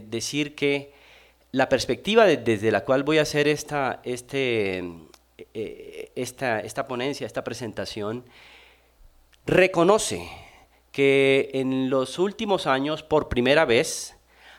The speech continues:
ha habido por parte del Estado una intervención dentro del ámbito de lo que es la educación en general y, por otro lado, dentro de la educación en el sentido intercultural.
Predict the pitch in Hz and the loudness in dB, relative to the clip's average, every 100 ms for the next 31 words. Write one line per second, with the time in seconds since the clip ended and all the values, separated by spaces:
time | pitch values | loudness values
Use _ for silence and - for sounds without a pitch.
0 | _ - 135 139 165 156 160 143 - - | _ 2 2 4 2 4 4 2 -2 -16
1 | _ - 107 - 151 160 175 151 107 - | _ -2 0 2 2 2 2 2 2 0
2 | 139 143 160 165 160 - - _ 131 147 | 2 4 4 0 -4 -18 -20 _ -2 0
3 | 156 - 147 139 - 120 117 107 104 - | 0 0 0 0 2 2 2 0 0 0
4 | 147 185 107 90 76 - _ - - 117 | 4 4 2 -4 -12 -20 _ -20 -4 0
5 | 113 110 104 104 123 139 143 - 147 143 | 0 0 2 2 2 0 -2 0 2 0
6 | 110 107 101 - 113 120 107 110 104 117 | -2 -4 -4 -2 -2 -2 0 2 2 0
7 | 113 104 - - 110 196 214 123 - 95 | -2 -2 -2 0 4 4 4 2 -2 -4
8 | 90 101 170 170 _ _ _ _ _ _ | 0 0 0 -6 _ _ _ _ _ _
9 | _ _ _ _ _ - 135 127 127 120 | _ _ _ _ _ -2 0 0 0 -2
10 | 131 131 139 123 110 110 98 92 90 101 | 0 4 6 4 0 -2 -2 -2 -4 -4
11 | 120 127 107 90 113 123 117 - 85 90 | -2 -2 -6 -6 -4 -4 -6 -8 -6 0
12 | 90 | 0